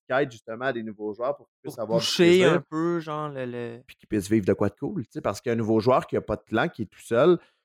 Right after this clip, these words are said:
Speaker 1: a aussi le droit à sa part de plaisir dans cette journée-là. Donc, notre but, c'est vraiment que tout le monde trouve un petit peu plus son compte à ce niveau-là. Euh, je te dirais que les grosses quêtes sont faites par les clans. Les quêtes secondaires sont faites un peu par tout le monde. Puis il y a des petites quêtes underground que personne voit, qui sont lâchées ici et là.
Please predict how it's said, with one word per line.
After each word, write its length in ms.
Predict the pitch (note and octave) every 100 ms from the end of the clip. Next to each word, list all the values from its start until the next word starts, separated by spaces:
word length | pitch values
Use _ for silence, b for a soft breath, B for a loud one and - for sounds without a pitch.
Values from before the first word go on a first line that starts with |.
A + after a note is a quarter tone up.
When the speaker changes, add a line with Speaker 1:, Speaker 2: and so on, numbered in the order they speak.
| _ _ -
Speaker 1:
a 60 |
aussi 260 | A#2+ B2 C#3
le 60 |
droit 180 | A#2+ B2+
à 60 | D3
sa 160 | A2
part 160 | G2+ B2
de 80 | A#2
plaisir 360 | G#2+ G#2+ G#2+ A#2+
dans 100 | A2
cette 160 | G#2+
journée-là. 400 | F#2+ F2+ G2 G2+
Donc, 180 | - G#2 _
notre 200 | A2+ G#2+
but, 120 | A#2+
c'est 120 | D3 A2
vraiment 180 | A2+
que 60 | C3
tout 80 | A#2+
le 60 |
monde 180 | A2+ B2
trouve 200 | - A#2+
un 80 | A2+
petit 120 | G#2+
peu 100 | -
plus 120 | F#2+ A#2
son 220 | - G2+
compte 220 | A2+ A#2
à 60 | G#2
ce 140 | -
niveau-là. 420 | G#2 G2 G2 F#2 C#3 B B _ _
Euh, 180 | F#2 F2+
je 60 | F2+
te 80 |
dirais 180 | F#2+ G2+
que 60 | A2
les 60 | G2+
grosses 240 | - G#2
quêtes 180 | - A#2
sont 120 | A2
faites 140 | A#2 G#2
par 100 | G#2+
les 120 | G2
clans. 280 | - A2 C#3+ -
Les 140 | - G2+
quêtes 180 | A#2+ -
secondaires 400 | A2+ G#2 A2+ A#2+
sont 160 | F#2
faites 160 | G#2 A2
un 80 | G2+
peu 120 | -
par 160 | F#2+
tout 80 | -
le 60 | F#2+
monde. 220 | G#2+ C3+ - _
Puis 60 | -
il 20 |
y 20 |
a 40 | G2+
des 100 | G2+
petites 220 | - -
quêtes 220 | B2 B2 - _ -
underground 600 | A#2 A2 G#2+ G2+ A2+ C3
que 60 |
personne 420 | G2+ G2+ - A#2 G2+
voit, 300 | F2+ G#2 A2+
qui 120 | -
sont 180 | G2 G2
lâchées 520 | G2 F#2+ F#2+ - A2
ici 300 | G#2 - G#2
et 60 |
là. 160 | F#2 B2